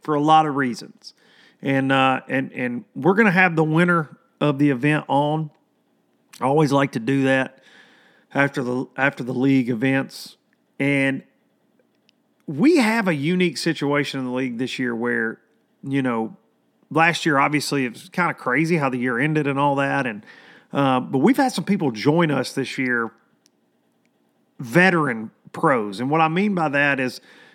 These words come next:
you know, we got a lot of veteran anglers in our, in our trail. But we got guys like Patrick Walters and Brad Knight, Daryl Davis, Jason Williamson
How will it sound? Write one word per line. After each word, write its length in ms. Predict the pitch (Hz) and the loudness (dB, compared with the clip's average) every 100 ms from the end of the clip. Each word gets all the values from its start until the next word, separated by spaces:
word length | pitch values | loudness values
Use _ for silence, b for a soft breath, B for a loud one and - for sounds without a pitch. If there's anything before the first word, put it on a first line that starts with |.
| b | b
you 100 | 151 | 0
know, 280 | 139 127 - | 2 0 -4
we 340 | 120 - 190 | -10 -2 2
got 120 | 208 170 | 4 4
a 20 | |
lot 140 | 175 | 4
of 80 | 127 | 4
veteran 320 | 151 156 135 | 2 4 4
anglers 360 | 143 139 113 110 | 2 0 -4 -4
in 80 | 127 | -4
our, 200 | 107 110 | -4 -6
in 180 | 131 | -6
our 140 | 123 95 | -4 -6
trail. 500 | - 131 120 95 85 b b b b - | -6 -2 -2 -4 -10 b b b b -2
But 440 | 143 147 - _ _ _ _ _ | 2 2 -2 _ _ _ _ _
we 200 | - 160 | -4 0
got 200 | 175 165 | 4 4
guys 300 | 151 151 143 | 4 4 4
like 180 | 143 135 | 2 2
Patrick 380 | 147 127 135 127 | 2 0 0 -4
Walters 440 | 131 123 127 113 | -4 -4 -8 -10
and 140 | 120 113 | -8 -2
Brad 320 | 135 139 127 | 2 4 2
Knight, 420 | 127 117 110 123 | 2 0 0 -4
Daryl 400 | 135 156 143 123 | -4 -2 -2 -4
Davis, 520 | 127 131 123 117 - | -2 -2 -2 -4 -8
Jason 580 | 117 107 147 175 - 135 | -8 -2 2 2 2 0
Williamson 800 | 117 127 147 135 113 - 92 - | 2 4 4 2 -4 -10 -16 -20